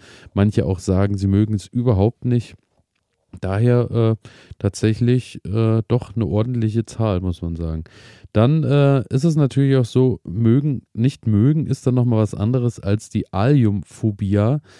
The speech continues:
Das ist tatsächlich, äh, die Angst vor Knoblauch. Auch die ist tatsächlich eingetragen. Dann, äh, ist es so, dass der Knoblauch auch am längsten oder zu einer der am längsten kultiviertesten Pflanzen gehört,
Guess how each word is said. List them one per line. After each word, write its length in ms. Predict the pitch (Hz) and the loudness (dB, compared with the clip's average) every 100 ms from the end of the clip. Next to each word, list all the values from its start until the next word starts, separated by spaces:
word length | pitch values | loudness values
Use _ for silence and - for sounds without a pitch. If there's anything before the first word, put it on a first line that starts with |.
| - - | -20 -4
Das 180 | 110 139 | 0 0
ist 160 | 151 | 0
tatsächlich, 800 | - 113 107 113 123 120 - - | -2 -2 0 0 0 -2 -4 -6
äh, 160 | 107 104 | -2 -2
die 180 | 98 - | -4 -4
Angst 460 | 95 143 - - - - | -2 -2 -4 -12 -20 -20
vor 340 | - 104 131 | -6 -2 -2
Knoblauch. 720 | - 131 180 - 69 73 - _ - | -2 -2 -2 -2 -6 -8 -10 _ -6
Auch 180 | 127 123 | -2 -2
die 240 | - 139 139 | -2 -2 0
ist 220 | - 110 - | -2 -4 -2
tatsächlich 500 | 104 101 101 98 - | -2 -2 -2 -2 -2
eingetragen. 680 | 110 120 92 76 80 76 - - - - - _ | 0 0 -2 -2 -2 -4 -8 -20 -20 -20 -20 _
Dann, 320 | - 113 160 147 | 0 2 2 2
äh, 240 | 143 147 | 2 2
ist 160 | 107 165 | 0 0
es 140 | 156 | 0
so, 120 | 151 | 0
dass 180 | 147 135 | 2 2
der 100 | 131 | 0
Knoblauch 580 | - 147 156 147 139 - | 0 0 0 0 0 -4
auch 340 | - 110 - - | -6 -6 -6 -4
am 220 | 110 107 | -2 2
längsten 720 | 101 151 170 - 143 143 107 - | 2 2 -2 -2 0 0 -4 -4
oder 240 | 113 110 | 0 0
zu 260 | - 120 - | 0 -4 -2
einer 280 | 110 160 120 | 0 2 2
der 140 | 110 | 0
am 100 | 101 | 2
längsten 380 | 104 135 - 127 | 0 0 -2 -4
kultiviertesten 800 | - 113 104 117 120 - 107 95 | -2 -2 0 -2 -2 -6 -8 -4
Pflanzen 520 | 92 98 120 101 92 | -2 0 0 -2 0
gehört, 380 | 87 82 80 | 2 2 0